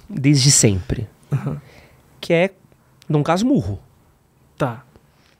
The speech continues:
Speaker 1: A gente discute até hoje
Speaker 2: Pô, mas aí
Speaker 1: se traiu ou não traiu.
Speaker 2: Tá.
Speaker 1: Porque eu sinto que talvez as pessoas buscam na ficção uma realização.
Speaker 2: Respostas.
Speaker 1: É.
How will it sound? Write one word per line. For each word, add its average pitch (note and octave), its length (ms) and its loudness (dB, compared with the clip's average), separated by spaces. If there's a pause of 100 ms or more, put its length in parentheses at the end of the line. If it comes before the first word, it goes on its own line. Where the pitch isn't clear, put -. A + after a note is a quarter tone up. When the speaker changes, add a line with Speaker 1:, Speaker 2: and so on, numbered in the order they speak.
(260)
Speaker 1:
A D3 80 0
gente B2+ 240 2
discute C#3+ 340 0
até A2 220 0
hoje A#2 520 2 (320)
Speaker 2:
Pô, F3+ 140 -8
mas C#3+ 240 -8
aí E3 240 -8 (140)
Speaker 1:
se - 160 2
traiu G2+ 360 2
ou G#2+ 60 4
não A#2 140 2
traiu. D#3 440 0 (160)
Speaker 2:
Tá. C#3 160 -8 (380)
Speaker 1:
Porque D#3 180 -2
eu E3 60 4
sinto F3+ 340 -2
que - 100 -12
talvez C#3+ 760 2
as A2+ 100 0
pessoas B2 320 0
buscam D3 400 0
na C3 140 4
ficção B2+ 680 0 (280)
uma C3+ 240 2
realização. C#3+ 720 0
Speaker 2:
Respostas. - 400 -2
Speaker 1:
É. C3 260 0